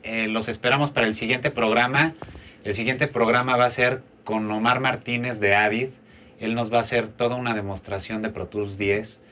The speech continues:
Y pues bueno, mil gracias, Memo, una vez más.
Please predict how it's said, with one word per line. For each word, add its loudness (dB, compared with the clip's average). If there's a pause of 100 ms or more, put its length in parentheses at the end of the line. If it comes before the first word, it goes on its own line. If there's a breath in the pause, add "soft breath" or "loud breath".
(160 loud breath)
Y -2
pues 0
bueno, -2 (440)
mil -2
gracias, 0
Memo, -4
una -8
vez -4
más. -6